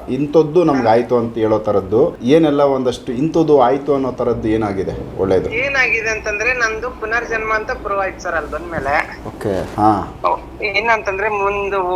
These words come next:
Speaker 2: ನಮ್ ಮುತ್ತಾತವ್ರು ಬೇರೆ ಊರಲ್ಲಿ ಯಾದಗಿರಿ ಡಿಸ್ಟ್ರಿಕ್ಟ್ ಅಲ್ಲಿ ಒಂದು ಹಳ್ಳಿಯಲ್ಲಿ ಅವಾಗ ಮೊದ್ಲಿನ ಗ-, ಗಲಾಟೆ ಮಾಡ್ಕೊಂಡು
Speaker 1: ಹ್ಮ್.
Speaker 2: ಗುಲ್ಬರ್ಗಾಗೆ ಸಿಮೆಂಟ್ ಫ್ಯಾಕ್ಟ್ರಿಯಲ್ಲಿ ಶಿಫ್ಟ್ ಆದ್ರು.
Speaker 1: ಓಕೆ.
Speaker 2: ಅಲ್ಲಿಂದ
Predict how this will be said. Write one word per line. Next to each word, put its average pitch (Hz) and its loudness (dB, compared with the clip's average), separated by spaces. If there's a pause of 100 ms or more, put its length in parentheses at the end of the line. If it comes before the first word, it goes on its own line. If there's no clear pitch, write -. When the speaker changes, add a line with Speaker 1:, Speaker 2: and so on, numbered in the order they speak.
(260)
Speaker 2:
ನಮ್ 185 0
ಮುತ್ತಾತವ್ರು 220 0
ಬೇರೆ 202 0
ಊರಲ್ಲಿ 208 0
ಯಾದಗಿರಿ 185 0
ಡಿಸ್ಟ್ರಿಕ್ಟ್ 196 -4
ಅಲ್ಲಿ 190 2
ಒಂದು 185 0
ಹಳ್ಳಿಯಲ್ಲಿ 185 2
ಅವಾಗ 165 2
ಮೊದ್ಲಿನ 170 -2
ಗ-, 156 2
ಗಲಾಟೆ 160 -2
ಮಾಡ್ಕೊಂಡು 170 0
Speaker 1:
ಹ್ಮ್. 104 0 (180)
Speaker 2:
ಗುಲ್ಬರ್ಗಾಗೆ 202 0
ಸಿಮೆಂಟ್ 202 -4
ಫ್ಯಾಕ್ಟ್ರಿಯಲ್ಲಿ 202 -2
ಶಿಫ್ಟ್ - -4
ಆದ್ರು. 160 2
Speaker 1:
ಓಕೆ. - -4 (340)
Speaker 2:
ಅಲ್ಲಿಂದ 262 -2